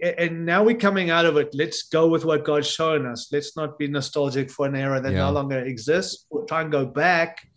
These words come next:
Speaker 2: Mm.
Speaker 1: Let's, let's not also s-, be so focused on what God still wants to do.
Speaker 2: Mm.
Speaker 1: Let's be looking at what God is doing, 'cause I think we gotta function in the now.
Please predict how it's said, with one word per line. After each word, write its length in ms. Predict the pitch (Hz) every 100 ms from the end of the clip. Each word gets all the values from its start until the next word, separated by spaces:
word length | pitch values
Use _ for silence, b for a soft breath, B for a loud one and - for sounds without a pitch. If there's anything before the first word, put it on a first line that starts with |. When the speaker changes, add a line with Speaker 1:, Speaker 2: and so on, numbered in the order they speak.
| _ 107
Speaker 2:
Mm. 360 | 107 104 95 90
Speaker 1:
Let's, 300 | 156 - - - 156 151
let's 280 | 165 208 -
not 160 | 269 -
also 320 | 226 226 220
s-, 220 | 151 -
be 140 | 196
so 260 | 175 208 220
focused 680 | 220 - 214 226 220 196 185
on 160 | 160
what 180 | 165 180 -
God 200 | 165 147
still 680 | - - _ _ 226 214
wants 260 | 180 175 147
to 140 | - 147
do. 380 | 185 160 120 - -
Speaker 2:
Mm. 280 | 104 101 92
Speaker 1:
Let's 180 | 196 226
be 180 | - 208
looking 300 | 190 185 160
at 140 | 151
what 180 | 151 151
God 240 | 151 151 - -
is 320 | 190 175 123
doing, 340 | 135 120 107 110
'cause 200 | 143 135
I 220 | 139 165
think 180 | 151 185
we 120 | 156
gotta 160 | 147 147
function 360 | 156 147 147
in 120 | 143
the 80 | 139
now. 460 | 131 135 135 110